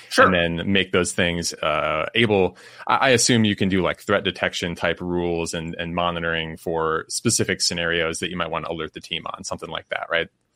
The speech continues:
Speaker 1: Certainly could build those in. There are CloudWatch metrics. It's, it gets so confusing so quickly. So there's, when I say CloudWatch, I really mean CloudWatch logs.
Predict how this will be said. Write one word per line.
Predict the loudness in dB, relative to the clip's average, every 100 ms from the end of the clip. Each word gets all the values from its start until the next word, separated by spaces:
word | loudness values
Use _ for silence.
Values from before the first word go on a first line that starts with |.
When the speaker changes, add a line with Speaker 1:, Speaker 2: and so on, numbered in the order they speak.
| _
Speaker 1:
Certainly | 0 4 6 6
could | 4 2 4
build | 4 4 4
those | 4 2
in. | 0 -2 -6 -2
There | 4 6 4 2
are | 0 2 0 -2 -8 -20 _ _ _
CloudWatch | 0 4 4 4 4 2 0 -8 -10 _ _ _ _ _ _ -4
metrics. | 2 2 2 -6 -6
It's, | -8 -6 -4
it | 2
gets | 2
so | 4 6 6
confusing | 4 -4 -4 -4 -2 -4
so | -2 -4
quickly. | -2 -6 -6 -6
So | -2 2
there's, | 4 4 4
when | 0 2
I | 6
say | 4
CloudWatch, | 2 4 4 4 2 2 -2 -2
I |
really | 4 6 6
mean | 4 0
CloudWatch | 0 2 4 4 2 2 -4 -4
logs. | -4 -4 -8 -16 -20